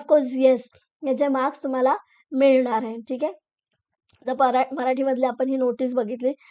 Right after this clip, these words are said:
तर या नोटीसमध्ये त्यांनी प्रोसिजर दिलेली आहे की तुम्हाला उद्या दुपारपर्यंत, उद्या संध्याकाळपर्यंत, सॉरी, दोन, सात जुलैपर्यंत, सहा वाजेपर्यंत तुम्ही जर तुम्हाला चॅलेंज करायचं असेल क्वेश्चनला,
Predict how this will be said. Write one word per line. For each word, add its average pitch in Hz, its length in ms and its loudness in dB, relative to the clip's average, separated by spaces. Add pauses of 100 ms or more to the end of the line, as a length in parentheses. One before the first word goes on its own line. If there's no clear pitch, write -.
(180)
तर - 40 -4
या 269 100 4
नोटीसमध्ये 277 560 0
त्यांनी 269 200 -2
प्रोसिजर 262 500 -2
दिलेली 254 320 0
आहे 254 200 -4 (340)
की 294 160 -8
तुम्हाला 269 420 0 (320)
उद्या 302 460 2
दुपारपर्यंत, 262 800 0 (180)
उद्या 262 340 0
संध्याकाळपर्यंत, 269 960 -2
सॉरी, 247 320 -2 (520)
दोन, 262 440 8 (460)
सात 277 260 6 (220)
जुलैपर्यंत, 262 720 0 (160)
सहा 269 200 0
वाजेपर्यंत 262 540 0
तुम्ही 269 400 -4 (180)
जर 254 80 2 (100)
तुम्हाला 254 360 0
चॅलेंज 247 380 -4
करायचं 247 300 -4
असेल 254 220 -4
क्वेश्चनला, 254 500 -4